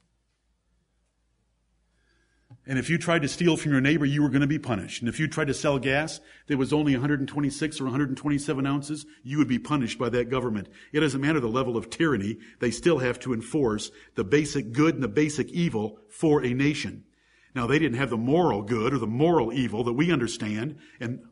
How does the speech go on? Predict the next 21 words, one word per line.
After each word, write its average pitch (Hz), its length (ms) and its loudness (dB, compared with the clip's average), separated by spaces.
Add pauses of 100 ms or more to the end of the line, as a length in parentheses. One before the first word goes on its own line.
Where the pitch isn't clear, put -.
what 147 120 2
nation 143 320 0
has. 147 440 -4 (180)
And 143 80 0
America 143 420 0
doesn't 127 220 -2
have 123 160 -2
the 113 80 -4
moral 127 300 0
good 139 220 0
or 139 40 -2
the 120 80 -2
moral 135 340 0
evil 147 380 -6 (180)
in 139 160 0
their 165 200 4
understanding 147 560 0
that 165 40 -6
the 170 80 -2
Bible 170 320 0
teaches. - 480 -8